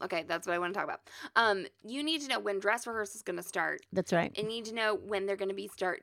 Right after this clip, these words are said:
Speaker 1: start doing blocking and stuff,
Speaker 2: Right.
Speaker 1: 'cause you talked about green purse.
Speaker 2: Right.
Speaker 1: They might want some of that stuff. Is
Speaker 2: Right.
Speaker 1: that a prop that you're in charge of, or is it
Speaker 2: That's the
Speaker 1: something
Speaker 2: other thing.
Speaker 1: Yeah.
Speaker 2: Is it a prop or is it
Speaker 1: Is
Speaker 2: a
Speaker 1: it a costume
Speaker 2: costume?
Speaker 1: piece? Yeah.
Speaker 2: Right.
Speaker 1: Uh, so keep that in mind. The other thing is what Mom said.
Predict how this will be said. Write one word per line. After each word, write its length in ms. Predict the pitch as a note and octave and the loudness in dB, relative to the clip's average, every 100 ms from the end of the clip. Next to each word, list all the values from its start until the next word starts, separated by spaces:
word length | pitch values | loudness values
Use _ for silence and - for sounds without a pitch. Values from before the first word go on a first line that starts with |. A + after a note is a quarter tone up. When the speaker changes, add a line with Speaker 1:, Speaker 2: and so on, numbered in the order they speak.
| - | -6
Speaker 1:
start 200 | - F3+ | -2 -2
doing 180 | F#3 E3+ | -2 -2
blocking 500 | F#3+ D4+ D#4+ G#3 F3 | 4 6 6 2 -4
and 100 | F3 | -6
stuff, 220 | - D3 | -6 -2
Speaker 2:
Right. 100 | D#3 | 0
Speaker 1:
'cause 140 | G3+ G3 | 0 -2
you 80 | G#3+ | -2
talked 240 | B3 G#3+ | 0 2
about 160 | F3+ G3 | 0 -2
green 260 | G#3 G3 | -4 -4
purse. 360 | - A3+ - - - - | 0 0 0 -8 -14 -6
Speaker 2:
Right. 260 | F#3 E3 - | 0 2 2
Speaker 1:
They 140 | B3 | 0
might 240 | C4 A3+ - | 2 0 2
want 260 | A3+ - | 0 0
some 160 | - G#3 | -2 0
of 60 | |
that 240 | F#3+ E3+ - | 2 2 0
stuff. 280 | - F3 - | -4 -4 -2
Is 140 | - G#3 | -2 2
Speaker 2:
Right. 80 | |
Speaker 1:
that 160 | F3 G3 | 6 4
a 60 | G3 | 4
prop 400 | A3 F#3+ G3+ - | 4 6 6 2
that 120 | - | -2
you're 160 | F#3 | 0
in 100 | G3 | 0
charge 360 | A3+ C4 A#3+ B3 | 2 4 4 4
of, 320 | C4 C4 C#4+ | 4 6 4
or 340 | A#3+ G#3+ G#3 G3+ | 2 6 6 6
is 240 | E3+ G3+ | 4 4
it 320 | G3+ F#3 - | 4 4 4
Speaker 2:
That's 140 | G#3 G#3+ | 4 6
the 40 | |
Speaker 1:
something 120 | A3 | 10
Speaker 2:
other 160 | A3 A3 | 10 10
thing. 220 | G#3 F#3 | 10 8
Speaker 1:
Yeah. 180 | G3 F#3+ | 10 10
Speaker 2:
Is 120 | F3+ | 10
it 100 | G3 | 8
a 20 | |
prop 480 | D#3 C#4+ D4 D4 - - | 8 12 12 12 10 8
or 80 | G#3 | 8
is 100 | F3+ | 8
it 40 | |
Speaker 1:
Is 60 | B3 | 6
Speaker 2:
a 20 | |
Speaker 1:
it 40 | C4+ | 12
a 20 | |
costume 380 | G#3 B3 - A#3 | 12 12 12 8
Speaker 2:
costume? 240 | G#3+ F#3+ | 10 10
Speaker 1:
piece? 200 | F3 F#3 G3+ | 8 6 12
Yeah. 140 | G3+ | 12
Speaker 2:
Right. 240 | F3 E3 - - D#4+ | 12 6 -8 -12 0
Speaker 1:
Uh, 220 | B3+ B3+ A3 - | 6 6 6 0
so 100 | B3 | -4
keep 240 | A#3+ D4 | -4 -2
that 200 | - C#4 | 4 4
in 120 | C4+ C4 | 4 4
mind. 320 | A3 G#3 A3 | 4 2 -2
The 120 | B3 | 0
other 220 | C4+ E4+ E4+ | 2 2 0
thing 260 | C#4 A#3+ - | -2 -6 -2
is 420 | G#3 G3 G3 G3+ - | 0 2 0 -4 -2
what 200 | A3 - | 0 4
Mom 260 | A3 G#3 G3 | 8 8 6
said. 340 | G3 D#3 - | 0 -2 -2